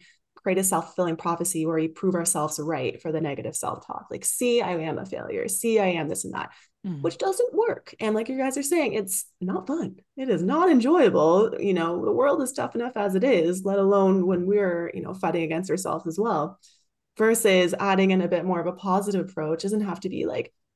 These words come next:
Speaker 1: aggressively, like, anyways, my perspective, like, "I'm the best person in the whole world," versus, like, "I'm working on loving myself. I'm taking action steps to support me, and I'm trying my best, even though this is difficult," and just adding in a bit,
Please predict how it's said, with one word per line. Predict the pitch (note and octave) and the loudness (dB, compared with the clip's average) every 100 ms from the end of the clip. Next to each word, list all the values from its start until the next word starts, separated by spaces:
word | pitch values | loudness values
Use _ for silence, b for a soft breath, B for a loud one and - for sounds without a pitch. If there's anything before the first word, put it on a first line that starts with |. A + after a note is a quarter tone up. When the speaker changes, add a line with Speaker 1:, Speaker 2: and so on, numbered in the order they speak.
| _ G3+ | _ -4
Speaker 1:
aggressively, | F#3+ E3 - E3 D3+ D#3+ D#3 D#3 | -2 -4 -6 -6 -4 -2 -2 -4
like, | - - | -4 0
anyways, | F#3+ D#3 D3 | 2 2 0
my | F3+ E3+ | -2 -2
perspective, | F#3 E3+ D3 D3+ | -2 -6 -6 -6
like, | D3+ - | -6 -6
"I'm | E3+ | -10
the | E3+ | -6
best | F3+ F#3+ - | -6 -6 -2
person | F#3 F#3 F#3 | 0 2 2
in | F#3 | 4
the | |
whole | F#3+ F3+ | 4 4
world," | D4+ D#4+ F#3 F#3 | 4 4 2 2
versus, | F3 F#3+ F3+ | 0 -2 -4
like, | F3+ F#3 B B _ _ A#3 | -6 -6 B B _ _ 0
"I'm | A#3+ | 2
working | A#3 B3+ B3+ G#3+ | 2 2 0 0
on | F#3+ F#3 F#3+ F#3+ | 2 4 2 0
loving | F#3+ F#3 F#3 | -2 0 -2
myself. | - - - - - | -4 -10 -10 -10 -6
I'm | F#3 | -4
taking | G3+ G#3+ G3+ F#3+ G3+ | -2 0 2 2 2
action | F3 F#3 F#3+ F#3+ | -2 -4 -2 -4
steps | F#3+ D#3 - - - | -2 -2 -2 -6 -2
to | F3+ E3+ | -2 0
support | F3+ - F#3+ - F3+ - | 0 -2 -2 -2 -2 -2
me, | F#2+ C#3 D3+ | -4 -4 -4
and | F3+ F3+ | -4 -2
I'm | F3 F#3+ B B _ - - | -4 -6 B B _ -16 -2
trying | F#3+ G#3 | 2 2
my | G#3 G3 | 2 0
best, | F#3+ F#3+ E3+ - - | 0 0 0 -2 -2
even | F#3 F#3 | 0 2
though | F#3 | 4
this | F#3 F#3+ | 2 -2
is | - - | -4 -8
difficult," | - F#3+ G3 F#3+ - - - | -4 -2 -2 -4 -4 -2 -2
and | G#3 G#3 | 0 2
just | G#3+ | 2
adding | - G3 G#3+ A3 | 0 -2 0 -2
in | |
a | G3 | -2
bit, | F#3+ E3 D#3 | -2 -2 -2